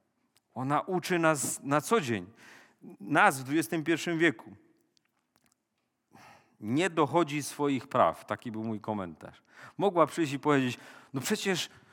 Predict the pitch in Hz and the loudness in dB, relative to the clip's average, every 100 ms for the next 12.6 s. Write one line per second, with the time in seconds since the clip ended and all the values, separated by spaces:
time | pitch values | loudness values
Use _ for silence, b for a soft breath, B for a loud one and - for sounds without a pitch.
0 | b _ - 269 - 202 165 160 160 180 | b _ 0 2 4 4 4 2 0 0
1 | - 120 175 208 233 247 196 143 165 185 | -8 0 4 4 6 6 8 10 8 6
2 | B B 135 185 202 226 240 339 254 180 | B B -6 -4 -2 2 10 10 10 6
3 | 185 156 180 165 151 143 139 139 135 135 | 0 2 4 4 2 2 2 2 4 4
4 | 131 - 143 127 - 143 139 208 127 92 | 2 -6 -8 -8 -6 -2 4 6 4 0
5 | - 127 139 _ _ _ _ _ _ _ | -8 -8 -8 _ _ _ _ _ _ _
6 | _ 120 147 156 165 139 123 143 123 90 | _ -4 -4 -4 -8 -10 -6 -4 -4 -6
7 | 90 98 101 _ - 113 160 185 156 175 | -12 -12 -14 _ -10 -6 -4 -2 -4 -4
8 | 175 156 - 151 - 170 117 107 - 147 | -6 -10 -10 -16 -10 -6 -2 -2 -2 -4
9 | 143 127 127 107 104 98 b b b 139 | -2 0 0 0 -4 -10 b b b -10
10 | 160 131 - 123 107 101 95 131 110 110 | -6 -6 -2 0 2 0 -2 -2 -2 -6
11 | 110 107 110 131 131 131 120 104 110 131 | -8 -10 -10 -10 -8 -8 -8 -6 -2 -2
12 | - - - 92 87 85 | -4 -14 -10 -10 -10 -16